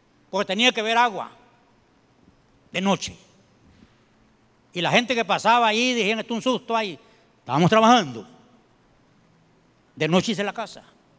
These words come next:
mucho esfuerzo. Y me limité a hacer gasto. Yo no, no me daba el lujo de ir a, a un restaurante, restaurante a comerme una buena comida.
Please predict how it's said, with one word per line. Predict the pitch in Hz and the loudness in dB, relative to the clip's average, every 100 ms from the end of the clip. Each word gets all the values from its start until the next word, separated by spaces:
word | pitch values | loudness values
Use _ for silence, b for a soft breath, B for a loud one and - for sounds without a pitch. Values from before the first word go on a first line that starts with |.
| - | -16
mucho | 180 180 | -14 -12
esfuerzo. | - 190 - - _ _ _ _ _ _ _ _ _ _ _ _ _ _ | -12 -12 -14 -20 _ _ _ _ _ _ _ _ _ _ _ _ _ _
Y | - | -8
me | 196 202 | -2 -2
limité | 196 202 202 - 240 262 240 - - _ _ _ _ _ _ _ _ _ _ _ _ _ _ | 0 -2 -2 2 2 2 -2 -10 -20 _ _ _ _ _ _ _ _ _ _ _ _ _ _
a | 160 | -2
hacer | 170 220 214 | 0 0 2
gasto. | 214 196 - | 2 0 -2
Yo | 143 | -6
no, | 185 226 B B B | -2 -2 B B B
no | 165 226 | -2 2
me | 214 | 4
daba | 202 202 | 4 2
el | 190 | 2
lujo | 214 185 | 2 4
de | 185 | 0
ir | 190 | 2
a, | 190 180 147 B B | 2 2 -2 B B
a | - 185 | 2 2
un | 196 | 2
restaurante, | 160 165 165 175 202 156 143 _ _ | 0 -2 0 -2 -2 -8 -16 _ _
restaurante | 139 143 151 156 185 180 | -12 -8 -4 -2 -2 -4
a | |
comerme | 165 165 175 170 b b | -6 -6 -6 -10 b b
una | 180 185 | -2 0
buena | 160 175 151 | 2 0 -2
comida. | 143 240 233 117 | -4 -2 -2 -4